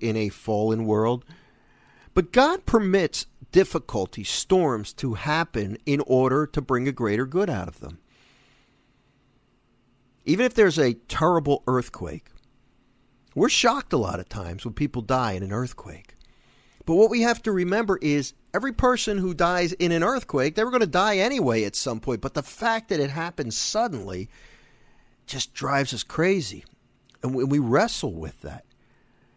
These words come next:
But when God allows things like that to happen, I mean, what are some possible good things that can come out of it? And look, I can't claim to speak for God. I really can't. I can't say why he does everything.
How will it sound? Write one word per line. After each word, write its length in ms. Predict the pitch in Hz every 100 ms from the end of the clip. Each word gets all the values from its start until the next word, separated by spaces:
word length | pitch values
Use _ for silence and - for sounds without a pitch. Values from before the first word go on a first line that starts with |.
| _ _ _ _ _ _ _ _ _
But 140 | 170
when 180 | 180 185
God 320 | 147 202 247
allows 520 | 247 165 170 196 190 -
things 340 | 175 170 151
like 240 | 151 135
that 220 | 151 135 127
to 60 |
happen, 380 | 123 165 160 120 127
I 80 |
mean, 160 | 131 127
what 160 | 156 196
are 120 | -
some 220 | - 151
possible 440 | - 143 - 139
good 200 | 120 131
things 360 | - 151 127 120
that 260 | 120 120 -
can 200 | 127 120
come 240 | 123 120
out 200 | 143 147
of 100 | 82
it? 80 | 104
And 140 | 196
look, 160 | 196 151
I 80 | 147
can't 400 | - 214 220 -
claim 320 | 196 180 160
to 100 | 147
speak 260 | - 151
for 120 | - 117
God. 320 | 156 160 104
I 20 |
really 240 | 123 147
can't. 280 | 135 185 147
I 60 | 107
can't 240 | - 160
say 140 | - 147
why 240 | 127 135
he 80 | 131
does 240 | 131 123
everything. 460 | 135 160 - 190